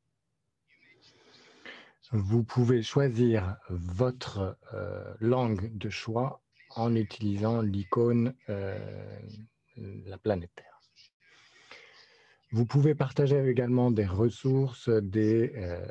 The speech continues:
documents avec, euh, les participants, les organisateurs par le biais du chat. Nous aurons une, euh, séance de, euh, questions-réponses dédiée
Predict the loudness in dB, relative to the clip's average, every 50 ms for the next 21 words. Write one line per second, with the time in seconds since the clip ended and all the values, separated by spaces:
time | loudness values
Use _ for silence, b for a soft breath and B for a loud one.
0 | -12 -14 -14 -16 -16 -14 -12 -10 -10 -8 -6 0 2 4 4 6 4 4 4 4
1 | 4 4 2 2 0 -2 -2 -2 0 2 2 2 2 0 -4 -4 0 0 0 0
2 | 0 -2 -2 -2 0 0 -2 -2 -4 -10 -14 -14 -14 -6 -6 -6 -6 _ _ _
3 | -2 0 2 2 2 2 2 0 0 0 2 0 0 2 2 -2 -2 -2 -4 -6
4 | -4 -4 -6 -4 -6 -6 -6 -8 -10 -8 -4 -4 -4 -4 _ _ _ _ B B
5 | B B B B B 2 2 4 4 4 4 4 4 2 0 0 -2 -6 _ _
6 | _ 0 2 4 4 6 6 4 4 4 2 2 0 0 -2 -4 -6 -8 -2 0
7 | 2 4 4 2 2 0 -2 -2 -2 -2 -2 -2 -2 -2 0 0 0 -2 -2 -4
8 | -6 -8 -8 -8 -10 _ 0 0 0 0 0 -4 -2 -2 0 0 -2 0 0 0
9 | 0 0 -2 -2 -2 -2 -4 -8 -16 -16 -6 -4 -4 -4 -4 -6 -12 -14 -14